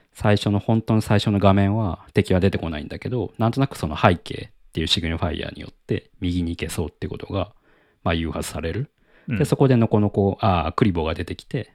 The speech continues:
Speaker 1: まあ、さらに踏む、踏んで倒す、倒すってことで、あー、自分の直感が正しいんだ、正しいんだっていうふうに実感させて、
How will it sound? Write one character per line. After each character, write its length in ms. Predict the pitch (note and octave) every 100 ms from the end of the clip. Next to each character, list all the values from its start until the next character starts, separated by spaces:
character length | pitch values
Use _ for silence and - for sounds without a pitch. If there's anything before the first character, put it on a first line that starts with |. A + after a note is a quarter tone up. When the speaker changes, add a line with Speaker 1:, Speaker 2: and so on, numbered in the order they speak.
| -
Speaker 1:
ま 100 | G#2+
あ、 20 |
さ 140 | -
ら 100 | A2
に 260 | F2 F#2 - - _ _
踏 160 | - A2
む、 180 | G2+ F#2+ _
踏 180 | - G#2+
ん 80 | F#2+
で 80 | F#2+
倒 260 | G2+ F#2
す、 240 | F2+ - _ - -
倒 160 | F2
す 120 | E2 -
っ 20 |
て 100 | -
こ 100 | F#2
と 140 | F2
で、 220 | F#2+ F#2 _ - - - - -
あ 300 | F2 D2 F#2+
ー、 100 | _ _ _ G#2+
自 160 | G#2
分 80 | F#2+
の 60 | F#2
直 100 | F#2+
感 120 | -
が 60 | E2
正 260 | F2+ E2+ -
し 60 |
い 40 | E2
ん 100 | - _
だ、 160 | - - _ _ _
正 260 | - E2+ -
し 60 | -
い 40 |
ん 40 | -
だ 100 | -
っ 40 | -
て 100 | G2
い 20 |
う 40 |
ふ 40 | B2+
う 20 |
に 60 | F2+
実 180 | E2
感 180 | - E2
さ 120 | -
せ 120 | E2+ E2
て、 380 | - - -